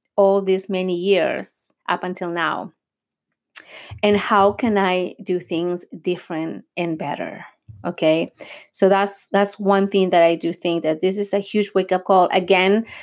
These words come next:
wake-up calls really shake people up like it is happening right now. But at the same time, I think that there's something on the other side of this.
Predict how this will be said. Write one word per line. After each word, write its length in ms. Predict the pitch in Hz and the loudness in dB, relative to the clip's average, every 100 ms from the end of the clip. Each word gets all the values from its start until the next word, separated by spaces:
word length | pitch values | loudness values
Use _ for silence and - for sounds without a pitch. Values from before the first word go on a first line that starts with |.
| - - | -8 2
wake-up 340 | 202 196 208 | 4 4 0
calls 300 | - 208 196 | 2 2 4
really 200 | 190 202 | 6 6
shake 300 | 208 - 190 | 4 0 0
people 260 | 196 190 180 | 0 0 0
up 260 | 170 170 226 | 2 2 2
like 240 | 196 165 165 | 0 0 0
it 80 | 175 | -6
is 140 | 175 | -2
happening 340 | 175 175 175 170 | -2 -2 -2 -2
right 220 | 160 160 | -4 -2
now. 440 | 156 165 214 233 | 0 2 2 0
But 180 | 196 185 - | 0 2 0
at 60 | 170 | -2
the 80 | |
same 240 | 165 185 175 | -2 -2 -2
time, 300 | 180 175 151 | -2 -2 -2
I 80 | 180 | -6
think 220 | 175 175 | -4 -2
that 100 | 170 | 0
there's 180 | 180 180 | -2 -2
something 500 | 185 175 180 180 190 | -4 -4 -2 -4 -2
on 120 | 170 | -4
the 100 | 151 | 0
other 240 | 170 160 | 0 0
side 320 | - - 151 | -4 -2 -2
of 120 | 151 - | -2 -4
this. 360 | - - - | -6 -6 -8